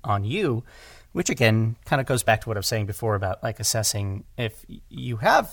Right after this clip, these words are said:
cer-, the skill set to do what's necessary. If you don't feel like there's aspects of this that you don't have the ability to do, either find somebody to share those responsibilities with that is okay with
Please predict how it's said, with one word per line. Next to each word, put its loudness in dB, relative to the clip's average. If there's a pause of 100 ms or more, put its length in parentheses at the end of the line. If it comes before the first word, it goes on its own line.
cer-, -8 (120)
the -6
skill 0
set -4 (180)
to -6
do -4
what's -6
necessary. -2
If -6
you -4
don't -8
feel -2
like -2 (480)
there's 0
aspects 4
of -2
this 0
that -2
you -2
don't -2
have -4
the -8
ability -4
to -6
do, -2
either 0 (240)
find 8
somebody 4
to 0
share 0
those 0
responsibilities 0
with -2 (340)
that 2
is 2
okay 2
with -4